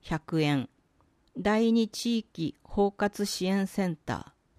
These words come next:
ひなカフェ。沖町三千九百八十七の三。八代イオン内ひなたぼっこ。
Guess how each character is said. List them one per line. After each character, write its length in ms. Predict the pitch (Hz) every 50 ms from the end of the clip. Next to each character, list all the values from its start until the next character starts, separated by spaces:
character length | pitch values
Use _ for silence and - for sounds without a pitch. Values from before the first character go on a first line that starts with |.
| _ _ _ _ _ _ _ _ _ _ _ _ _ _ _ _ _ _ _ _
ひ 200 | _ - - 233
な 160 | 240 233 226 -
カ 180 | - 214 208
フ 140 | - - -
ェ。 80 | - - _ _ _ _ _ _ _ _ _ _ _ _ _ _ _ _
沖 300 | - 208 202 - - 240
町 460 | 233 226 220 - - - 156 147 - - _ _ _ _ _ _ _ -
三 400 | - - 233 240 240 233 240 233
千 280 | 240 254 240 220 196
九 340 | - - - - 220 220 214
百 340 | - - 180 - - - 165
八 420 | 151 160 156 156 - - 214 202
十 300 | 190 185 202 202 196 196
七 320 | 185 180 175 180 175 160 139
の 140 | 131 113
三。 360 | 120 - - 127 123 120 - - _ _ - - _ _ _ _ _ _ _ _ _ _ _
八 420 | 214 214 208 - - - - 240 226
代 140 | 226 220
イ 140 | 226 220 226
オ 120 | 226 226 220
ン 160 | 220 208 190
内 300 | 165 151 135 92 - - _
ひ 200 | - - - 180
な 140 | 180 190 196
た 160 | - - 196
ぼ 120 | 180 190 185
っ 60 | 180 _ _ _ -
こ。 180 | - - -